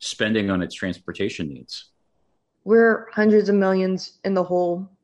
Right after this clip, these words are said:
Speaker 2: And that's from safety projects, sidewalks, safely crossing the road, those signals, um, priority signaling. It's a long list.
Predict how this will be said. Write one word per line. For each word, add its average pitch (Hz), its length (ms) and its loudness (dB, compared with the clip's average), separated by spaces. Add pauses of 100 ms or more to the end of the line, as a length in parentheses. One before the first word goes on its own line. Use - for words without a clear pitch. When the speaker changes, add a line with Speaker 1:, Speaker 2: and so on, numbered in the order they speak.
Speaker 2:
And 190 140 -4
that's 185 200 -6
from 175 320 -6
safety 185 340 -4
projects, 180 640 -4
sidewalks, 175 800 -4 (580)
safely 170 360 -4
crossing 180 380 -4
the - 80 -8
road, 98 360 2
those - 360 -6
signals, 190 680 0 (120)
um, 175 240 -12
priority 180 460 -6
signaling. 196 680 -4 (540)
It's - 340 -2 (100)
a 208 40 2
long 190 680 2 (120)
list. - 560 -6